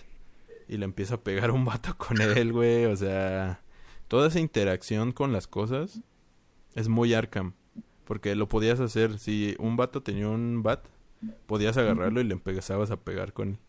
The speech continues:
<laughs> O sea, era, no sé si te acuerdas, pero según yo así era. O también hay una escena donde está cayendo así, como con cristales y cae así como en una baranda, no sé.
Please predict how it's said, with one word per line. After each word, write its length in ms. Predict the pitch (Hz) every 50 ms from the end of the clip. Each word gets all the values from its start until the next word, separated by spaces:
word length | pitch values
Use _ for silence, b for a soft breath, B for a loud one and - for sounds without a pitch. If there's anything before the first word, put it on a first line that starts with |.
| b b b b b b b b b b b
<laughs> 380 | 113 - - - - 131 110 127
O 40 |
sea, 440 | 107 - 113 104 101 98 101 101 98
era, 680 | 101 104 107 107 110 107 104 98 95 92 92 98 92 - _ _ _ _ _ _ _ _ _ _ _ _ _ - _ _ _ _ _ _ _ -
no 100 | 113 107
sé 80 | 104 110 113
si 20 | 110
te 60 | 107
acuerdas, 420 | 95 - - 98 104 113 123 113 -
pero 840 | - 98 95 92 90 90 87 90 87 87 90 90 90 87 90 90 -
según 320 | - - 98 98 101 101
yo 80 | 104 104
así 200 | 101 - 107 101
era. 200 | 104 104 127 - _ _ _ _ _ _ _ _ _ _ - _
O 80 | - -
también 360 | - 98 101 101 98 101 104
hay 180 | 104 104 104
una 180 | 107 104 107 104
escena 260 | 101 - 104 104 107 107
donde 260 | 104 98 95 92 90
está 200 | - - - 90
cayendo 520 | - - 101 98 98 98 101 104 104 101 95
así, 680 | 95 - 107 101 107 107 110 110 110 113 110 113 110 107 - - - - - - - - 226 220 - - - - - - - -
como 800 | - - 95 95 92 92 92 92 92 92 90 90 87 90 90 - _ _ _ - _ _ _ -
con 180 | - 92 95
cristales 680 | - - 90 90 - - - - 90 92 98 101 101 107
y 80 | 101
cae 340 | - - 98 95 98 98 -
así 200 | - - - -
como 240 | 110 - 127 - -
en 100 | - -
una 420 | - - - - - - - - - -
baranda, 500 | - - - - - 71 98 117 139 147
no 140 | 143 143 139
sé. 220 | - 131 131 143